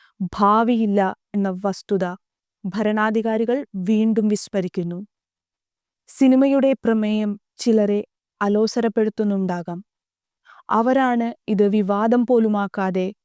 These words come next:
ഒഴിവാക്കുവാൻ ശ്രമിക്കുന്നത്. ഇത് മനസ്സിലാക്കാനാകും.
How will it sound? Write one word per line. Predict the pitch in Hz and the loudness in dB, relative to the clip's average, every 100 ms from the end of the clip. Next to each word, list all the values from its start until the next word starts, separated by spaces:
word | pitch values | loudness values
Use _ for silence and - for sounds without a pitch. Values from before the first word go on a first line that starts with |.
| - | 0
ഒഴിവാക്കുവാൻ | 202 220 214 202 214 202 | 2 2 0 -2 -4 -4
ശ്രമിക്കുന്നത്. | 185 202 185 - 180 175 180 _ _ _ _ - | -4 -6 -6 -6 -8 -10 -14 _ _ _ _ -10
ഇത് | 254 277 | -6 -4
മനസ്സിലാക്കാനാകും. | 269 226 - 220 190 - 185 175 170 | -4 -4 -4 -6 -6 -8 -10 -12 -16